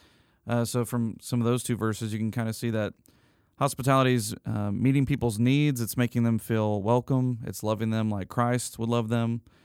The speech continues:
Um, Jesus in Luke fourteen thirteen talks about, um,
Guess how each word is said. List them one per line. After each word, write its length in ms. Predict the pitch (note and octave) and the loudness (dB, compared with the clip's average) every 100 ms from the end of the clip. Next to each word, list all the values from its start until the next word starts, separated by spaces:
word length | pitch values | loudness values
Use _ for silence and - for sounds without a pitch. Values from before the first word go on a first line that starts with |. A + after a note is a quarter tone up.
| _ _ _ _ | _ _ _ _
Um, 600 | A2+ A2+ A2 G2+ G2 - - _ _ _ _ _ G#2+ | -2 0 0 -2 -4 -8 -14 _ _ _ _ _ -6
Jesus 540 | A#2 B2+ A2+ A#2+ - | 0 0 2 0 0
in 260 | A2+ G#2 - | -2 -2 -4
Luke 280 | A#2 B2+ - | 0 0 0
fourteen 520 | - B2+ A2 A#2+ A#2 | -2 -2 0 -2 0
thirteen 580 | A#2 A#2 - A#2+ A2+ A2 - _ _ _ - | 0 -2 -2 -2 -2 -6 -10 _ _ _ -8
talks 240 | A#2+ A2 | -8 -4
about, 440 | A#2 A2+ A2 G#2+ - _ _ _ | 0 0 0 -2 -10 _ _ _
um, 540 | - A2 D3 G#2+ - | -10 -8 -8 -10 -10